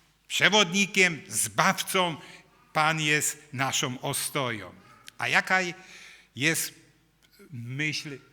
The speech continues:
jeśli chodzi o naukę? Mojżesz spotkał się z Bogiem, a przez Mojżesza Bóg spotkał się z ludem. Druga prawda. Spotykaj się z Bogiem. No, nie pójdziemy na górę Synaj,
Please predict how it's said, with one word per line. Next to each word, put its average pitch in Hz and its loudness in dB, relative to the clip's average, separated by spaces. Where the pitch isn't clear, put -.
jeśli 135 -10
chodzi 131 -10
o 120 -10
naukę? 104 -14
Mojżesz 202 -4
spotkał 127 -8
się 113 -10
z 98 -14
Bogiem, 92 -16
a 120 0
przez 123 -2
Mojżesza 117 -10
Bóg 117 -16
spotkał 117 -14
się - -14
z - -20
ludem. 113 -16
Druga 147 0
prawda. 107 -8
Spotykaj 113 -8
się 104 -12
z 104 -10
Bogiem. 90 -20
No, 202 -12
nie 180 -8
pójdziemy 180 -6
na 104 -12
górę 110 -16
Synaj, 120 -10